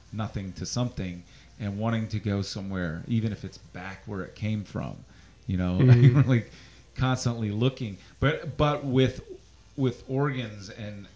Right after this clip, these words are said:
Speaker 1: and appendages and things to act with, you know, as opposed to
Speaker 2: Yeah. It's complexifying.
Speaker 1: Mm-hmm.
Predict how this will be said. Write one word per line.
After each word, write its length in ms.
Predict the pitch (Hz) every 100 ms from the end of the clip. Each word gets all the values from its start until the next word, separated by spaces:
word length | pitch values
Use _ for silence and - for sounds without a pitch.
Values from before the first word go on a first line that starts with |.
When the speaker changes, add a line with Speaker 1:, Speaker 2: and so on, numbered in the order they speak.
| - -
Speaker 1:
and 240 | 104 98
appendages 760 | 98 - 127 120 107 95 90 85
and 360 | 95 92 92 87 - - - -
things 340 | 113 104 90
to 200 | - -
act 440 | 110 110 - - - - - -
with, 360 | 98 95 - - - - - - -
you 100 | 95
know, 80 | 90
as 140 | 90 92
opposed 380 | - 107 95 -
to 100 | 90 - - -
Speaker 2:
Yeah. 360 | 143 160 104 95 - - -
It's 140 | 143
complexifying. 880 | - 143 185 190 143 - 120 101 101
Speaker 1:
Mm-hmm. 400 | 131 - 90 87